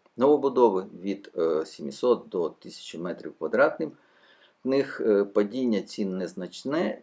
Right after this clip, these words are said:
через і так низьку стартову вартість. Вторинний ринок від п'ятсот до сімсот доларів, е, за метр квадратний, зниження на двадцять-двадцять п'ять процентів. Перспективи. Район залишається привабливим для тих, хто шукає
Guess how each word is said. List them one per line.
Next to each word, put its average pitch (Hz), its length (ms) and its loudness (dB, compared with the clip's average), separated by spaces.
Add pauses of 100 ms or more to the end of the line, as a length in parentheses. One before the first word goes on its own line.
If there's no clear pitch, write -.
через - 540 -4
і - 20 -16
так - 360 -4
низьку 107 360 -6
стартову 95 480 -6
вартість. 92 600 -4 (140)
Вторинний 117 460 0
ринок 170 420 -2
від 104 460 -8
п'ятсот - 460 -4
до 101 100 -6
сімсот 95 580 -8
доларів, 123 540 -6 (140)
е, 92 180 -2
за 92 140 -6
метр 101 340 -6
квадратний, - 540 -2 (360)
зниження 131 580 -4
на 98 120 -2
двадцять-двадцять 104 720 -2
п'ять 92 200 -2
процентів. - 520 -10 (460)
Перспективи. 123 680 0 (720)
Район 143 320 4
залишається 104 600 0
привабливим 95 680 0
для 76 160 -10
тих, 170 280 2
хто - 380 -4
шукає 139 600 0